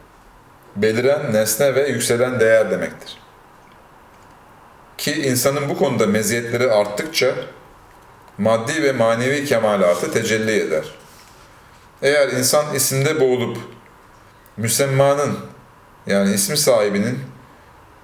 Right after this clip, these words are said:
künhünü, özünü bilmezse isim olan o şey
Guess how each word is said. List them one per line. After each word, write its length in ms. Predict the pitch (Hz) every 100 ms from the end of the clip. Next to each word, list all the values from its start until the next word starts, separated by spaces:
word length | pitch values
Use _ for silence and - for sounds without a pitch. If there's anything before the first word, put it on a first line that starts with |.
| -
künhünü, 600 | - 123 117 127 120 95
özünü 420 | 101 104 110 113 95 - - - - -
bilmezse 640 | 95 101 139 185 - 151 190 - - - - - -
isim 280 | 131 - 170
olan 340 | 107 95 95
o 40 |
şey 400 | 147 - - -